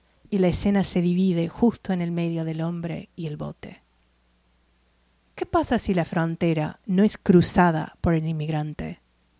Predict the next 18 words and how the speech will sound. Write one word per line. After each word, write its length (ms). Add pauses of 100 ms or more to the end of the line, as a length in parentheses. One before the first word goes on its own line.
(540)
sino 340
cruza 460
al 260
inmigrante 800
con 180
una 200
armadura 500
naranja 520
fluo 540
sin 220
la 100
cual 360
el 100
viaje 340
se 140
le 120
haría 180
imposible, 720